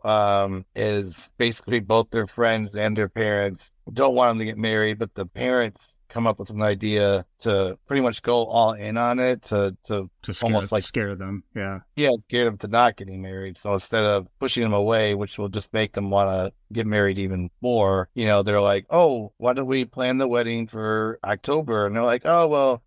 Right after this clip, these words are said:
Speaker 1: October's a little bit chilly. Why don't we do, like, a September wedding?" And then Tom's like, "Oh, well,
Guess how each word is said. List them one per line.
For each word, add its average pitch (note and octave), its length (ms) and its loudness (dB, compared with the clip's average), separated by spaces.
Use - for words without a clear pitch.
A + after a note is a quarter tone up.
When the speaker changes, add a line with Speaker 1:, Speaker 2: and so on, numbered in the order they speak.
Speaker 1:
October's C3+ 480 0
a - 20 -4
little B2+ 160 0
bit A#2 140 -6
chilly. C3 400 -2
Why A#2 160 0
don't D3+ 140 -2
we C#3+ 100 -4
do, C#3+ 180 -6
like, C#3 160 -2
a G#2+ 80 -10
September C3 600 -2
wedding?" G2+ 340 -2
And G2+ 100 -6
then G#2+ 300 -4
Tom's B2 360 0
like, A2 200 -2
"Oh, D#3 180 2
well, A2+ 320 -2